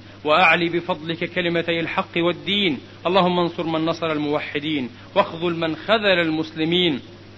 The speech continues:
اللهم عليك بأعدائنا أعداء الدين، اللهم أحصهم عددا وأهلكهم بددا، ولا تبق منهم أحدا.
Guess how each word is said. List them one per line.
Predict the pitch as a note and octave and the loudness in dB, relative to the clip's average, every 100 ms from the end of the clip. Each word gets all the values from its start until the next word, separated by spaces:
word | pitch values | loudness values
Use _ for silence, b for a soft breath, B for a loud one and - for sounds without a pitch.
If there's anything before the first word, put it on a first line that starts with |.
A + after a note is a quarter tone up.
| - - | -20 -2
اللهم | E3 F3 F3+ E3+ E3+ | 0 4 4 4 4
عليك | D#3+ F3+ E3 | 4 2 0
بأعدائنا | D#3+ D#3+ D3+ C#3 D#3+ F3 E3 F3 E3+ D#3+ | 0 2 2 2 2 2 2 2 2 4
أعداء | C3+ C#3 D#3+ F3 F#3 F3 | 2 0 0 2 2 2
الدين، | D#3 F#3 F#3+ A#2 B B B | -2 -2 0 -2 B B B
اللهم | E3 F3+ E3 E3 | 0 2 2 2
أحصهم | E3 - - D#3 D#3 | 0 -2 -8 -6 0
عددا | D3+ E3+ F3 D#3+ C#3+ - B - | 0 2 0 0 -2 -4 B -4
وأهلكهم | E3 E3 F#3 - - E3+ D#3+ | -2 0 -2 -4 -4 -4 0
بددا، | E3+ E3 D#3 C#3 - B - | 2 2 2 0 -2 B -2
ولا | F3 F#3+ F3 | 2 4 4
تبق | E3 F#3+ - | 2 -2 -2
منهم | F3 F#3 F3+ E3+ D#3+ | -2 0 0 0 0
أحدا. | F3+ - F3+ F3+ D#3 | -2 0 2 4 2